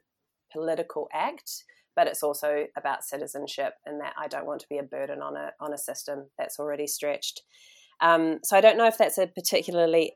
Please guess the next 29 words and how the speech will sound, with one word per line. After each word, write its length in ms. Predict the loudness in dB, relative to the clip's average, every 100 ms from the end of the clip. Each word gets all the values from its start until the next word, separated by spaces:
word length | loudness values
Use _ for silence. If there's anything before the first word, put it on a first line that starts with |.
| _
uh, 420 | -2 0 0 0 -4 -8
useful 540 | 0 2 4 4 2 4
answer, 440 | 0 2 2 4
but 140 | 4 6
there 180 | 8 8
are 260 | 8 6
a 40 | 4
bunch 300 | 0 0 -2
of 80 |
other 200 | 0 2
ways 400 | 2 2 0 0
in 140 | -4 -2
which 400 | 0 0 -2 -6 _ _ -8
cooking 440 | -2 -2 -2 -4
and 160 | -4 -6
food 460 | -2 0 0 0 -2 -8 _ _ _ _ _ _ -4
works 800 | 2 4 4 -2 -4 0 0 -2 -8 _ -2
in, 440 | 0 0 -2 -6 -10 _ -2
in 140 | 0
our 220 | 2 0
house 440 | 0 -2 -2 -4 -6
in 100 | -4
a 60 | -4
similar 420 | -2 -2 -2 -4
way. 340 | -4 -4 -4 -4
So 180 | -2
it's 200 | -2 0
also 320 | -2 -2 -2 -4
about 320 | 0 -2